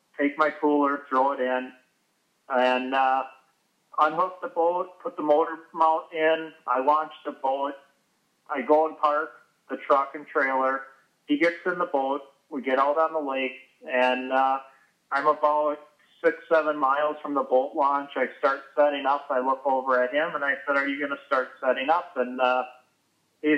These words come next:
says, "No, I got a problem." I'm like, "Well, what's the problem?" He's like, "I left my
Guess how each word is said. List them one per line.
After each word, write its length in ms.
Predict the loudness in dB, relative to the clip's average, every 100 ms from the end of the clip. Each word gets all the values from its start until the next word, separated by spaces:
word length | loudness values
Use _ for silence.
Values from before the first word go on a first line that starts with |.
| 2
says, 200 | 0 2
"No, 240 | 0 2 2
I 120 | 0
got 180 | -2 -2
a 60 |
problem." 520 | 0 0 2 -2 -6
I'm 200 | -6 -4
like, 240 | -2 -2 0
"Well, 120 | 0
what's 220 | 0 -4 -16
the 60 | -4
problem?" 580 | 2 2 2 -2 -4 -8 _ _ _ _ _ _ _
He's 100 | 0
like, 180 | 2 2
"I 140 | 2 2
left 260 | 0 0
my 100 | -2